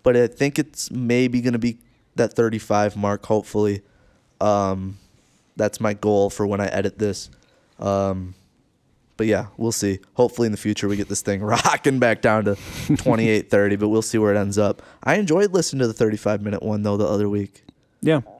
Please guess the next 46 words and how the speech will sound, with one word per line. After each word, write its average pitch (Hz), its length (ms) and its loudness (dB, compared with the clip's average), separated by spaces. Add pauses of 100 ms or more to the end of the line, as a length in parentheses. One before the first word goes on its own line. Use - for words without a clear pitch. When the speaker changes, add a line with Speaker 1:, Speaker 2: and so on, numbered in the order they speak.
(120)
Speaker 1:
I 123 120 0
thought 160 200 2
that 156 80 2
was 143 140 2
Speaker 2:
You 131 60 4
go 117 60 2
Speaker 1:
pretty 117 100 4
Speaker 2:
back 147 140 4
Speaker 1:
good. 160 80 0
Speaker 2:
and 123 80 4
listen 123 240 0
to 143 160 4
it 139 220 -2
Speaker 1:
I, 139 120 2 (220)
Speaker 2:
through, 131 240 4
Speaker 1:
yeah. 117 240 -6
Speaker 2:
like, 110 260 0
all 113 140 2
the 120 80 2
way 120 100 4
without, 113 380 0 (300)
like, 110 180 -2 (260)
from 101 160 0
editing 104 320 0
it 110 140 0
aside? 113 360 -2 (120)
Speaker 1:
Yeah, 147 400 2
I 117 100 2
did 135 220 2
it. 143 240 2
Uh, 117 560 2 (340)
didn't 139 220 -4
do 160 80 4
it 160 80 0
in 160 60 -6
the 165 60 -6
car 123 220 2
this 117 140 0
time. 117 260 -2
I 117 60 0
did 117 160 0
it 110 80 2
while 110 140 0
I 110 120 2
was, 107 300 0
uh, 107 220 -2